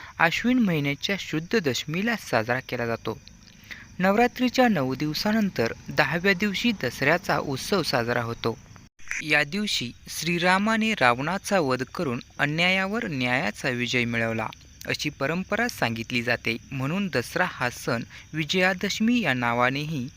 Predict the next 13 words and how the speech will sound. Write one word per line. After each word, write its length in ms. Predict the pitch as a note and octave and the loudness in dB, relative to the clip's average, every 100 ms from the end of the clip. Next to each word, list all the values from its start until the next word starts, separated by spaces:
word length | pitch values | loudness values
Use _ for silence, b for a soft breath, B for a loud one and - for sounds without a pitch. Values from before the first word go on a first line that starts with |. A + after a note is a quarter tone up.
| - | -4
ओळखला 420 | D3+ D#3+ D3+ B2 | -2 0 0 -2
जातो. 380 | A2 A#2 A#2+ A2 - - - B B B B B B B D#3+ | 0 -2 -2 -8 -10 -20 -20 B B B B B B B 0
दसऱ्याच्या 520 | E3 G#3 A3 G#3+ A3+ | 0 4 2 4 0
दिवशी 480 | E3 C#3 - C3 A#2 - - D3+ | 0 -4 -2 -2 -4 -10 -14 -4
लोक 180 | C#3+ - - | -4 -6 -2
एकमेकांना 640 | F#3 G3 G3+ G3 G3+ G3 | -2 0 -4 -2 -4 -2
सोन्याच्या 560 | F#3 - B2 D3+ F3 G3 | -4 -2 0 -2 -2 -4
पानांचा 600 | - A#2+ A#2+ C3+ - D#3+ | 2 2 2 -4 -2 -2
म्हणजेच 460 | F3 F3+ G#3 G3 - | 0 -4 -2 -4 0
आपट्याच्या 560 | - - - F#3 G#3 | 0 0 -6 -4 -2
पानांचा 580 | F#3 A#2+ A#2+ B2+ B2+ F3+ - | 0 0 0 0 0 -2 0
आदानप्रदान 720 | B2 B2 D#3+ G#3 D#3 B2+ A#2+ | -2 0 0 0 -4 -2 -4
करून 340 | A#2+ F3 B2+ | -2 -2 -2